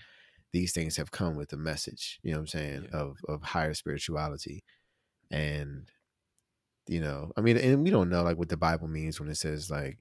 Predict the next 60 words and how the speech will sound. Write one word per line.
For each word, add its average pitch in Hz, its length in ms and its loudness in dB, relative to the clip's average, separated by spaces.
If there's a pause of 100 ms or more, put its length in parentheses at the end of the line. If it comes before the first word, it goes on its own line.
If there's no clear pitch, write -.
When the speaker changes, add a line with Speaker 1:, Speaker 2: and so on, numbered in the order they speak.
(420)
Speaker 1:
the 85 80 -2
people 76 280 0
of, 73 220 0
of 76 120 -4
those 101 280 6
times 90 400 2
will 76 80 -4
be 78 120 0
under 76 220 0
a 71 40 -2
strong 76 320 0
delusion. 90 600 2
Speaker 2:
Yeah, 101 200 -6 (180)
Speaker 1:
You 85 100 2
know 85 60 2
what 85 100 2
Speaker 2:
yeah. 98 40 -2
Speaker 1:
I'm 98 60 -2
saying? 87 480 0 (120)
Uh, 76 380 -4
like, 78 200 -6
like, 90 200 0
we 147 100 10
don't 127 180 10
know 110 160 10
what's 90 220 4
coming. 87 320 2
We 101 100 2
know, 107 260 6 (380)
if 95 140 -2
you 151 120 4
read 123 140 6
the 101 80 4
Revelation, 95 520 4
the - 60 -2
end 98 180 0
is, 80 160 -6
the - 120 -2
end 123 140 2
is 85 100 0
gonna 76 140 -6
be 69 100 -10
crazy. 101 460 -4
Speaker 2:
Yeah. - 600 -20
The 98 100 -6
Speaker 1:
You 95 60 -2
know 101 80 4
what 101 40 6
Speaker 2:
man 90 60 6
Speaker 1:
I'm 95 60 2
Speaker 2:
of 98 40 0
Speaker 1:
saying? 98 440 2
So 85 220 0
it's - 140 -2
Speaker 2:
lawlessness - 0 -
Speaker 1:
like, 85 160 0
Speaker 2:
and 53 100 -6
all - 40 -10
that. - 300 -8 (580)
Speaker 1:
yeah. 87 600 4